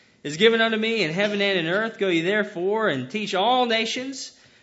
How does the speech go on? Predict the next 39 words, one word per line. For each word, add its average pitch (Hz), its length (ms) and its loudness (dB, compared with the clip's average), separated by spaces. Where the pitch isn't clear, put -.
baptizing 226 800 2
them 220 120 -4
in 156 120 -4
the 180 60 -2
name 220 200 -4
of 151 60 -6
the 131 80 -8
Father 214 380 -2
and 156 100 -8
the 123 60 -12
Son 214 380 -4
and 170 80 -6
of 120 120 -6
the 113 80 -10
Holy 180 240 0
Spirit, 190 540 -4
teaching 226 880 -4
them 147 760 -2
to 190 120 2
observe 196 360 2
all 247 220 4
things 240 400 -4
whatsoever 214 580 -4
I've 196 200 -4
commanded 202 400 -4
you, 160 160 -6
and 147 100 -6
lo, 175 120 -4
I'm 185 180 -6
with 170 100 -8
you 147 100 -6
always, 160 520 -6
even 185 200 -8
to 185 100 -10
the 131 140 -8
end 127 120 -10
of 151 60 -14
the - 120 -12
age." - 420 -18